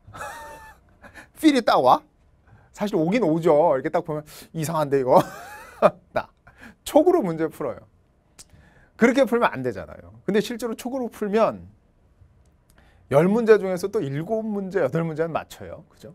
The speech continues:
근데 두-, 두세 문제는 틀린다는 얘기잖아요. 일곱, 여덟 문제밖에 다 맞춰야 되거든. 어쨌든 그 촉으로 푸는 거 안 되잖아요.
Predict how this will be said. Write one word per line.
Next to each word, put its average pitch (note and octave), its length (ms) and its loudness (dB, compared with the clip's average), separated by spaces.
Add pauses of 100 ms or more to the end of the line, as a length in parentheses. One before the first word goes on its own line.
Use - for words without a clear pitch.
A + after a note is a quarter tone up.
(160)
근데 F#3 340 -2 (1200)
두-, D#4+ 280 -6
두세 F#3 280 2
문제는 G3 280 0
틀린다는 F3+ 420 -6
얘기잖아요. F2 540 -14
일곱, C#3+ 320 -2
여덟 B2 200 -4
문제밖에 G#2+ 420 -10
다 - 180 -8
맞춰야 A#2+ 320 -10
되거든. D#2+ 320 -18 (720)
어쨌든 A#3 440 0 (240)
그 F3 120 -2
촉으로 C4+ 420 -2
푸는 G#3 220 -8
거 C4 140 -6 (240)
안 D3 160 -8
되잖아요. G#2 520 -8